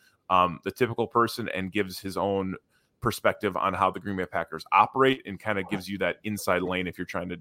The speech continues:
make some, some, some assumptions. So as of June first, which is about, what, nine days since, um, this episode will come out, currently the Packers only have fifty-one guys on the roster,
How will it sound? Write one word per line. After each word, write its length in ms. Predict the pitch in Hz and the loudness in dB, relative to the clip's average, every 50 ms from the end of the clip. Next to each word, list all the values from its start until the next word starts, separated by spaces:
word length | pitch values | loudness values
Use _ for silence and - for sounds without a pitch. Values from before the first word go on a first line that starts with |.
| - _ | -12 _
make 160 | 90 92 87 | -8 -8 -8
some, 160 | - - 92 90 | -8 -10 -10 -12
some, 200 | - 87 90 - | -12 -12 -14 -16
some 180 | - - - 92 | -12 -10 -8 -6
assumptions. 640 | 76 - - 104 98 - - - 73 65 - - | -6 -2 2 2 2 2 2 -4 -12 -14 -14 -4
So 260 | - - 101 90 87 - - - - - _ _ - | 2 4 4 4 4 0 -6 -16 -20 -20 _ _ 6
as 160 | 135 160 175 | 8 8 8
of 100 | 208 175 | 4 0
June 280 | 131 117 123 139 131 117 | 0 0 2 2 2 2
first, 420 | - - - 110 95 95 92 - | 0 4 6 6 6 6 4 0
which 160 | - 104 - - | -4 -6 -6 -4
is 100 | 92 95 | -6 -4
about, 380 | 92 98 98 95 95 90 - _ _ _ _ _ _ _ _ | 0 2 4 4 4 2 -2 _ _ _ _ _ _ _ _
what, 180 | - 82 - - | -8 -6 -4 -2
nine 340 | 101 101 101 107 117 123 120 | 4 6 6 6 6 2 2
days 360 | 110 110 107 107 107 104 - | 2 2 2 2 0 -2 -2
since, 440 | - 110 104 101 - - - - - - | -2 -2 -2 -2 -4 -8 -10 -10 -4 0
um, 320 | 95 98 90 90 90 90 | 2 2 2 2 0 -2
this 220 | 85 101 - - - - | -4 -6 -6 -6 -2 -2
episode 320 | 98 104 - 104 - 101 98 | -2 -2 -2 -4 -4 -2 -2
will 80 | 95 | -2
come 180 | - - 98 101 | -2 -2 -2 0
out, 240 | 98 98 95 - - _ _ _ _ _ | 2 2 2 0 -2 _ _ _ _ _
currently 300 | _ - 165 165 160 160 | _ 0 0 2 4 2
the 80 | 156 147 | 2 2
Packers 320 | - 131 120 - 135 120 | 4 4 4 4 2 0
only 160 | 120 120 113 | 0 2 0
have 100 | 104 92 | 0 -2
fifty-one 540 | - - - 127 120 - - 127 120 110 110 | -4 -2 -2 -2 0 0 0 0 0 0 0
guys 300 | 101 101 98 98 95 87 | 2 4 4 4 4 2
on 80 | 87 98 | 0 -2
the 80 | 92 | -2
roster, 640 | 87 87 87 90 90 90 - - - 117 117 123 123 | 0 2 4 4 4 4 2 -2 -2 0 0 0 -2